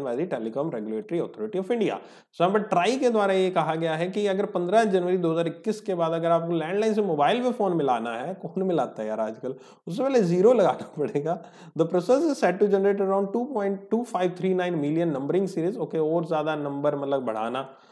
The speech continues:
नंबर्स को बढ़ाने के लिए किया गया है, ज़ीरो प्रीफिक्स लगाना है आपका लैंडलाइन to mobile। अच्छा, प्रीफिक्स,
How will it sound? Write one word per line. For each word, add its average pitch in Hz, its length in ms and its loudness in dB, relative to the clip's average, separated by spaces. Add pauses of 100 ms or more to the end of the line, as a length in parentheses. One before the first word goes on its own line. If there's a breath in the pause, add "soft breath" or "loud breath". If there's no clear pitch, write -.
(180 loud breath)
नंबर्स 151 360 2
को 156 100 -2
बढ़ाने 120 380 -2
के 123 80 -6
लिए 123 180 -2
किया 113 280 -6
गया 113 140 -6
है, 175 120 -2
ज़ीरो 123 300 -2
प्रीफिक्स 135 460 -8
लगाना 117 360 -4
है 139 120 -6
आपका 123 300 -4
लैंडलाइन 113 480 -4
to 127 80 -10
mobile। 110 340 -6
अच्छा, 143 240 -10
प्रीफिक्स, - 600 -10